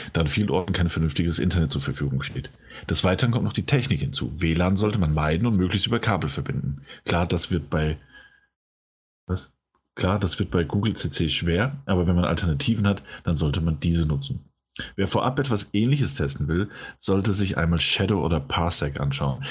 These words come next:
Sind vielleicht nicht ganz so vergleichbar, das Prinzip ist aber ähnlich, also Cloud-P Cs.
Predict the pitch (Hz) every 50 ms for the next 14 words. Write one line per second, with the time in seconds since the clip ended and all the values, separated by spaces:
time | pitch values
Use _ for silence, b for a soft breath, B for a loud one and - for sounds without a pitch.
0 | B B B - 104 92 - 113 92 - - - - 95 - - 101 117 135 143
1 | 139 - - 69 71 71 71 69 - 78 73 69 - - 80 - - - 101 -
2 | - - 69 67 - - 71 69 - 67 - - - - - - - - - -
3 | - - - 76 71 - - - 69 69 - - 67 - - -